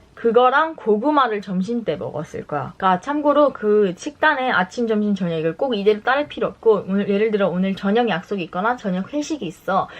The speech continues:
그러면은 저녁에 일반식 반을 먹고 그 대신에 아까 말했던 그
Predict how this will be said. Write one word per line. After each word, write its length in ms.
그러면은 600
저녁에 540
일반식 520
반을 380
먹고 500
그 120
대신에 460
아까 240
말했던 600
그 160